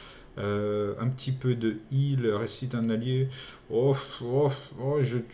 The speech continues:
bon, j'ai même pas, je, j'ai même pas envie de le heal parce que, euh, pour la simple et bonne raison que, voilà, voilà, son passif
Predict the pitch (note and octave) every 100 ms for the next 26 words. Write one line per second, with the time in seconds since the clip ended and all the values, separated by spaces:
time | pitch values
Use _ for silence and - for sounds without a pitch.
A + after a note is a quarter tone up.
0 | - B2 B2+ C3+ C3 A#2+ B2 B2+ C3 A#2
1 | A2 A2+ - - A#2+ D3 E3+ F3+ D#3+ C#3+
2 | E3 A#3 A3+ A#2 - C3 A2+ G#2 G2 F#2+
3 | - - - - - - A#2+ B2 C3+ D3+
4 | C#3+ B2+ B2 A2+ A#2 C#3 D3+ A2+ F#2 F#2
5 | F2+ E2+ E2+ - G2+ G#2+ G2 B2